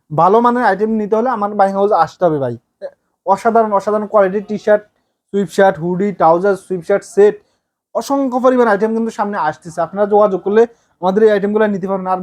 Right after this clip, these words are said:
বিশেষ করে আমাদের চ্যানেলটা সাবস্ক্রাইব করে রাখবেন, তাহলে আমাদের এই ধরনের আইটেমগুলো নিতে পারবেন। আর আর এন কে হোলসেল পয়েন্ট সবসময় ভালো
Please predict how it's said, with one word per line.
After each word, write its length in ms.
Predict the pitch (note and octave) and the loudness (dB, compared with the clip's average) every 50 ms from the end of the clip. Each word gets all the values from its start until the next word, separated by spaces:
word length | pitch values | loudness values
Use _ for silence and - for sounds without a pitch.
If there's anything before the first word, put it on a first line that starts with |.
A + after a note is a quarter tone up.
| F#3+ | -6
বিশেষ 160 | G3 G3 A3 A3 - | -8 -10 -8 0 2
করে 120 | A#3 A#3+ A#3 - _ _ _ _ _ - | 2 2 2 -2 _ _ _ _ _ -2
আমাদের 200 | E3 F#3+ G#3 A3+ G#3+ - | 0 2 2 2 2 2
চ্যানেলটা 300 | G#3 G3+ G3+ G3 A3 G#3 - | 0 0 0 -2 -2 -2 -2
সাবস্ক্রাইব 320 | A3 G3 - - G#3 G3+ G3+ | -4 -4 -2 -2 -2 0 2
করে 100 | G#3+ G#3+ | 2 2
রাখবেন, 200 | A3+ A3 A#3+ C4 B3+ A3 | 4 4 2 2 2 4
তাহলে 240 | F#3+ G#3 G#3+ G#3+ A#3 B3 - _ _ _ _ _ _ _ _ _ - | 2 4 4 2 0 0 -2 _ _ _ _ _ _ _ _ _ -8
আমাদের 240 | D#3+ F3+ F#3 F#3 G3+ G#3+ G#3 | -4 -4 -2 0 2 2 2
এই 60 | F#3+ F3+ | 2 2
ধরনের 220 | F#3+ G3 G3+ G3+ | 0 0 2 0
আইটেমগুলো 320 | F#3 E3+ F#3 F3+ F3+ F#3+ F#3+ F3+ F3+ | 0 0 0 -2 -2 -2 -2 -2 -2
নিতে 140 | E3 F#3 F3+ F3+ | -4 -4 -4 -2
পারবেন। 220 | F3 D3+ D3 C3 A#2 - _ _ _ _ _ _ _ _ _ - | -2 -4 -4 -8 -10 -14 _ _ _ _ _ _ _ _ _ 0
আর 100 | F3 F#3 - - A3 | 0 0 0 2 2
আর 60 | B3 B3+ | 4 4
এন 80 | B3+ C4 A#3+ | 4 2 0
কে 60 | B3 B3 G#3+ | -2 -2 0
হোলসেল 300 | A#3 B3 G#3 - C4+ C4 - | 0 -2 0 0 -2 0 0
পয়েন্ট 160 | B3 A3 A3 A3 - | 0 0 0 -2 -6
সবসময় 280 | G3+ - - A3+ G#3 F#3+ E3+ | -10 -8 -8 -6 -2 0 0
ভালো 120 | F3+ G3 | 0 0